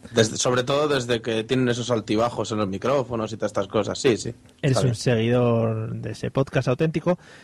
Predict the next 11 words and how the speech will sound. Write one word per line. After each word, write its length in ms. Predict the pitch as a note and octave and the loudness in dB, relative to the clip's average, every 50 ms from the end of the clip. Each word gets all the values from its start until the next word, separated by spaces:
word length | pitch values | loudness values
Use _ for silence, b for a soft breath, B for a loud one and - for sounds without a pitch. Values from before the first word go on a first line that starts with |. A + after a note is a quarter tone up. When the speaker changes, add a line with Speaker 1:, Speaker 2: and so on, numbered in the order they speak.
| B B B B - | B B B B -4
Speaker 2:
y 480 | F#3+ G3 G3+ G3 F#3+ F#3+ F#3+ F#3+ F#3+ F#3 | 0 0 2 2 2 2 2 2 2 0
te 180 | - - G3 F#3+ | -2 0 0 2
vamos 220 | G3 G3 G#3 F3+ G#3+ | 2 2 2 2 2
a 20 | |
descubrir 420 | G#3 G3 - G3+ G3 G3 G#3 G3+ | 0 0 2 2 2 4 4 4
una 180 | F#3+ F#3+ F#3 F3+ | 4 4 2 2
cosa 420 | - G#3 G#3 F3 - E3+ F#3 - - _ - | 2 0 0 2 2 0 0 0 -4 _ -6
que 120 | - C#3+ C#3 | -2 0 2
no 120 | C#3+ D#3 | 2 2
sé 140 | D3+ - D#3 | 2 0 -4
si 680 | C#3+ - - C#3+ C#3 C3+ C#4 C3 B2+ B2+ C3 C3 B2+ | -4 0 0 2 2 2 2 2 2 2 0 0 -2